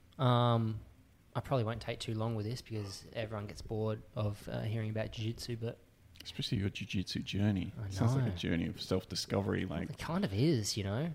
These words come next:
Speaker 2: It's like the
Speaker 1: Um,
Speaker 2: second puberty.
Speaker 1: It kind of is. I just sprouted my first pube.
Speaker 2: <laughs>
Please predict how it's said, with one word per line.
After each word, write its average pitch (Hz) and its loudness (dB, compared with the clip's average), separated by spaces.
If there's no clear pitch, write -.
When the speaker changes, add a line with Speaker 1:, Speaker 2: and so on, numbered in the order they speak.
Speaker 2:
It's - -8
like 117 4
the 117 2
Speaker 1:
Um, 110 2
Speaker 2:
second 107 2
puberty. 110 2
Speaker 1:
It - -6
kind 165 -4
of 147 -2
is. 127 -2
I 117 -8
just 110 -2
sprouted 120 -2
my 113 -2
first 123 -4
pube. 139 -2
Speaker 2:
<laughs> - 10